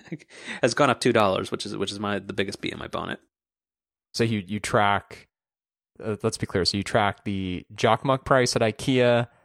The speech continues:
Speaker 2: and the bag of cashews at Whole Foods.
Speaker 1: Well, I'm buying the bag of cashews <laughs> every, every two weeks.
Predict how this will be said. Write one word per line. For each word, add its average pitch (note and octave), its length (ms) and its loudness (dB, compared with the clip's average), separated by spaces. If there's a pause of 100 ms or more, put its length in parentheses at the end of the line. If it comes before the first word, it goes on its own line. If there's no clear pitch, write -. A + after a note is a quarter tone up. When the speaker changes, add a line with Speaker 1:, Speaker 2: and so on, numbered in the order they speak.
(400)
Speaker 2:
and F#2+ 240 -2
the F#2+ 280 -2
bag F#2+ 320 0
of F2+ 100 -8
cashews F2+ 600 -4
at D#2+ 220 -6
Whole D2+ 180 -8
Foods. - 460 -12 (240)
Speaker 1:
Well, C#3 140 4
I'm B2 180 2
buying D3 240 0
the G2+ 80 -4
bag F#2+ 180 -2
of G2 80 -14
cashews - 540 -2
<laughs> - 80 -14
every, A#2 280 -8
every G#2+ 340 -2
two G2 180 -4
weeks. - 460 -4